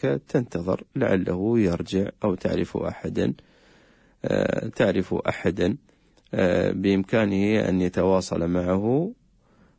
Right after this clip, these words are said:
آه، فتنتظر، آه، فلربما تستطيع أن تصل إلى هذا العامل، وإن طابت نفسك أن تدفع له الراتب فهذا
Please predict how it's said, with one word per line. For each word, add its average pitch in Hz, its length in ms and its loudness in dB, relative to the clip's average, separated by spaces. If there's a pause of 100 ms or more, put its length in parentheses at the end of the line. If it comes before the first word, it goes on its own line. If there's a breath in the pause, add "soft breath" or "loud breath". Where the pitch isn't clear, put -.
(120)
آه، 113 300 2
فتنتظر، 117 720 -2 (340)
آه، 120 220 0
فلربما 107 760 0
تستطيع 87 600 -4
أن - 100 -6
تصل - 340 -4
إلى - 140 -2
هذا - 280 -4
العامل، 113 420 0
وإن 98 240 0
طابت 90 440 -2
نفسك - 360 -6
أن - 280 -6
تدفع - 380 -4
له 107 340 -2 (840 soft breath)
الراتب 117 480 -2
فهذا 92 720 -2